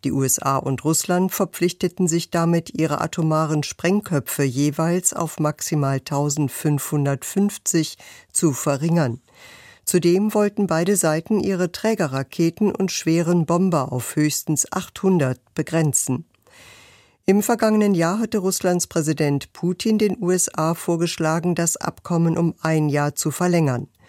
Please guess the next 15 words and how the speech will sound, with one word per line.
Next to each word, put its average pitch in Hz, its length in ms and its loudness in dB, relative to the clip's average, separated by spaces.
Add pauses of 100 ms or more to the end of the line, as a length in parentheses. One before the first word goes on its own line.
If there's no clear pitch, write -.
(380)
U-S-Präsident 135 760 -2
Trump 160 420 0
nannte 165 300 0
den 156 180 0
Vorstoß 156 760 -2
zwar 147 320 -2
eine 139 200 0
gute 135 300 -4
Idee, 156 540 2 (280)
es - 220 -2
kam 185 300 0
aber 139 280 -2
zu - 180 -4
keiner 131 420 -2
Vereinbarung. 143 880 -2